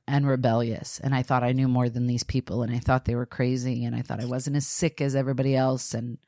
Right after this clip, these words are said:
um, I lied to my counselors,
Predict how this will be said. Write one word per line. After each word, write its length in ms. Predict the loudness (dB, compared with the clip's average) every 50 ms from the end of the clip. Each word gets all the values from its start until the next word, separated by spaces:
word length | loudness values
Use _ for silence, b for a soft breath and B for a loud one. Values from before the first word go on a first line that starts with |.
| b b b b b b b b b b b b b b b b b b b _ -4
um, 320 | -2 0 0 0 0 0
I 160 | 0 0 0 0
lied 680 | 0 0 0 0 0 0 0 0 0 -2 -4 -8 -10 -12 -16 -18 _ _ _ _ _ -14 -10
to 120 | -4 -2
my 120 | -2 -2 -2
counselors, 960 | -2 0 0 0 0 -2 -2 -2 -2 0 0 0 -2 -4 -6 -8 -10 -12